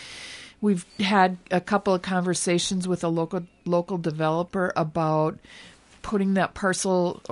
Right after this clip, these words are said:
you know, all those parcels together. And, um, you know, this is just part of one of the steps that the council needed to take. The council bought the parcel, but last night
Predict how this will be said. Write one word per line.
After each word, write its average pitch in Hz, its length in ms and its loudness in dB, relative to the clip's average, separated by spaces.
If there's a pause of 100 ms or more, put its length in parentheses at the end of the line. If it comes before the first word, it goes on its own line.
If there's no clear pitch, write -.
you 180 140 2
know, 160 100 0
all 175 260 0
those 180 200 -4
parcels 175 480 -2
together. 165 640 0
And, 156 560 -4 (140)
um, - 600 -6 (840)
you 190 160 2
know, 165 180 2
this 175 300 0
is 175 220 -6
just - 360 -2 (260)
part 202 340 4
of 196 280 -2
one 185 360 0
of 190 220 -2
the 196 100 0
steps - 640 0
that 160 260 -6
the - 80 -4
council 180 480 -2
needed 170 400 -2
to 185 100 -2
take. 160 440 -4 (300)
The 180 100 -6
council 196 520 0
bought 165 520 0
the 226 80 -2
parcel, 247 680 0 (360)
but 180 200 -4
last 170 420 4
night 175 220 0